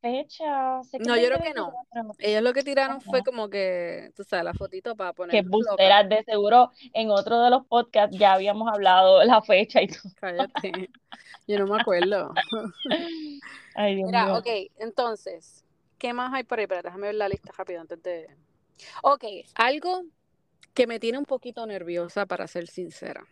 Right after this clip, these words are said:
Speaker 1: Hmm, I know.
Speaker 2: Porque yo sigo un par de paginitas que están diciendo que, you know, Britney's not free, da, da, da, da. ¿Qué hablamos? Ya hablamos de que T M C, eh, eh, compartió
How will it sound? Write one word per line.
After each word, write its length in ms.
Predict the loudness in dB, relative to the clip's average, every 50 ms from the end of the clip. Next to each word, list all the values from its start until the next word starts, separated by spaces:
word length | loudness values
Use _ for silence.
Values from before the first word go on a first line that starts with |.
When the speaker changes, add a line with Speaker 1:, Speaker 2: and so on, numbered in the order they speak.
| _ _ _ _ _ _ _ _ _ _ -10
Speaker 1:
Hmm, 180 | -8 -8 -8 -8 -12 _ _ _ -12
I 140 | -10 -10 -8
know. 300 | -8 -8 -8 -8 -10 -12 _ _ _ _ _ _ _ _ _ _ _ _ _
Speaker 2:
Porque 540 | -2 -2 -2 -2 -2 -2 -2 -2 -2 -2 -6
yo 200 | -8 -10 -8 -8
sigo 240 | -8 -4 -2 -2 0
un 40 | 0
par 140 | 0 0 0
de 100 | 0 -2
paginitas 500 | -2 -4 -6 -4 -6 -4 -2 -2 -2 -2
que 120 | _ -6 -8
están 300 | -6 _ -10 -10 -10 -10
diciendo 520 | -10 -10 -8 -8 -6 -6 -6 -6 -6 -6
que, 300 | -6 -8 -8 -8 -8 -10 _ _ _ _ _ _ _
you 120 | -18 -18 -18
know, 200 | -18 -20 -20 -18 _ -8
Britney's 440 | -8 -8 -8 -8 -12 -12 -14 -16 -14
not 400 | -10 -6 -4 -2 -2 -2 -2 -4
free, 640 | -10 -12 _ -2 0 0 0 0 -2 -2 -4 -4 -6 _ _ _ _ _ _ _ _ _ _ _ _ _ _ _ _
da, 140 | -8 -8 -6
da, 160 | -4 -4 -4 -4
da, 100 | -6 -8
da. 180 | -10 -14 -18 _ _ _ _
¿Qué 140 | -4 -2 0
hablamos? 520 | 0 0 0 -2 -2 -2 -2 -4 -6 -4 -2
Ya 120 | 0 0
hablamos 300 | 0 0 -2 -6 -8 -10
de 120 | -10 -10 -10
que 160 | -10 -12 -14
T 220 | _ -16 -18 -16 -16
M 140 | -16 -16 -18
C, 400 | _ _ -12 -10 -10 -10 -10 -12 _ _ _ _ _ _ _ _ _ _ _ _ _ _ _ _ _ _ _ _ _ _ _ _ _ _ _ _ _ _
eh, 600 | -4 -2 0 2 2 4 6 8 8 8 8 6 4 _ _ -16 -16 -8 -4
eh, 440 | -2 -2 -2 -4 -6 -10 -12 -16 -18 -20 _ _ _
compartió 380 | -4 -4 -4 -4 -8 -10 -6